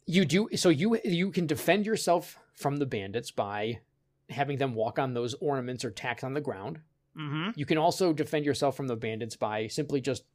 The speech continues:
Speaker 1: jumping over them and walking past them, 'cause they will not chase you from room to room. They have a very s-, s-, like, stuck position where they will stay.
Speaker 2: Some of them do. So, like,
Speaker 1: Oh,
Speaker 2: some
Speaker 1: that's
Speaker 2: of them,
Speaker 1: right. No,
Speaker 2: some
Speaker 1: you're
Speaker 2: of
Speaker 1: right.
Speaker 2: them
Speaker 1: That's
Speaker 2: chase
Speaker 1: right.
Speaker 2: you. Some of
Speaker 1: That's
Speaker 2: them
Speaker 1: right.
Speaker 2: see
Speaker 1: That's
Speaker 2: you
Speaker 1: right.
Speaker 2: and actually run after you.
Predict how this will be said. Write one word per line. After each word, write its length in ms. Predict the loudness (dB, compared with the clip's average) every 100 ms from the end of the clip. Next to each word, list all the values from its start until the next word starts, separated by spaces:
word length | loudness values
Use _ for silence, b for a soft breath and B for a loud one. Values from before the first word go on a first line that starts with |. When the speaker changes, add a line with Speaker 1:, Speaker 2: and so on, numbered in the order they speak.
| _ _ -8
Speaker 1:
jumping 320 | -6 -4 -4
over 220 | -2 -2
them 180 | -4 -4
and 100 | -2
walking 260 | -4 -4 -6
past 240 | -4 -4
them, 120 | -6
'cause 120 | -6 -2
they 80 |
will 140 | -2 0
not 200 | 0 -2
chase 300 | -8 -8 -10
you 60 |
from 200 | -10 -8
room 140 | -8 -8
to 80 | -8
room. 200 | -8 -4
They 120 | -4
have 120 | -4
a 60 | -2
very 220 | 0 0
s-, 200 | -4 -12 -16 _ _
s-, 180 | -20 -20 -12
like, 220 | -12 -8
stuck 440 | -8 0 -2 -2
position 400 | -12 -10 -8 -8
where 140 | -8 -8
they 120 | -8
will 140 | -10
stay. 400 | -10 -10 -10 -12 -14 _ b b b
Speaker 2:
Some 320 | 6 10 12
of 120 | 10
them 200 | 8 4 4
do. 260 | 4 4 b b
So, 400 | -2 4 8 8 6
like, 380 | 6 8 8 12
Speaker 1:
Oh, 100 | 12
Speaker 2:
some 100 | 12 12
Speaker 1:
that's 120 | 12
Speaker 2:
of 60 |
them, 200 | 10 10
Speaker 1:
right. 80 | 8
No, 120 | 10 12
Speaker 2:
some 80 |
Speaker 1:
you're 60 | 12
Speaker 2:
of 40 | 12
Speaker 1:
right. 60 |
Speaker 2:
them 120 | 10 10
Speaker 1:
That's 100 | 10
Speaker 2:
chase 300 | 10 8 2
Speaker 1:
right. 80 |
Speaker 2:
you. 200 | 2 0 -6 _
Some 220 | 4 6
of 80 | 8
Speaker 1:
That's 120 | 8
Speaker 2:
them 60 | 6
Speaker 1:
right. 80 | 4
Speaker 2:
see 60 | 0
Speaker 1:
That's 100 | 2
Speaker 2:
you 80 | 4
Speaker 1:
right. 60 |
Speaker 2:
and 80 | 6
actually 320 | 6 2 2
run 180 | 6 6
after 280 | 6 2 0
you. 280 | 2 2